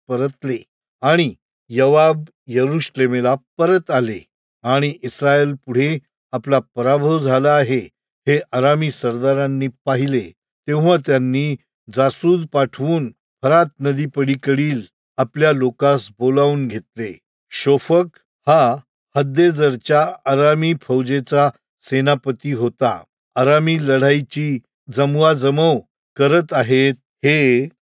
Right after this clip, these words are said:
दाविदाने ऐकले. तेव्हा त्याने सर्व इस्रायल लोकास एकत्र जमवले आणि यार्देन नदी पलीकडे जाऊन अराम्यांच्या समोर व्यूह रचला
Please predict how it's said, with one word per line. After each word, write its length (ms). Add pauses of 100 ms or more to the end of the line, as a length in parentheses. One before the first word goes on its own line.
(140)
दाविदाने 600 (100)
ऐकले. 440
तेव्हा 520
त्याने 480 (240)
सर्व 400 (100)
इस्रायल 400
लोकास 600 (140)
एकत्र 480
जमवले 560 (360)
आणि 320 (280)
यार्देन 540
नदी 280
पलीकडे 800 (400)
जाऊन 440 (380)
अराम्यांच्या 720
समोर 520 (300)
व्यूह 460
रचला 640